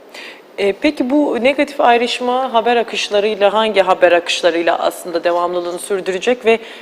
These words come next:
e, önümüzdeki süreçte yakalama şansımız var mı?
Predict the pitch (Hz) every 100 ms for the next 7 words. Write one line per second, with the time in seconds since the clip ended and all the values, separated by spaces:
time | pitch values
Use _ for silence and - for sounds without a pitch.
0 | - - 160 131 196 208 220 196 226 -
1 | 254 226 - 220 214 - 240 208 180 180
2 | 214 247 277 - 240 226 233 220 254 240